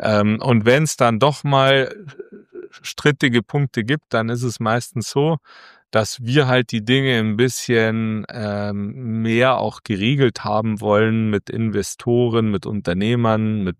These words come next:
Bauträgern, als jetzt beispielsweise die C S U, die da immer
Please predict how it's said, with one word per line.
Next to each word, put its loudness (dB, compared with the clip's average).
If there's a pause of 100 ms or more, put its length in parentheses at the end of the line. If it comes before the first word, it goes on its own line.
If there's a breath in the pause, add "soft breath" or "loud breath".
Bauträgern, 0 (400 loud breath)
als -2
jetzt -2
beispielsweise 0
die -4
C -4
S -4
U, -2
die -2
da 0
immer -6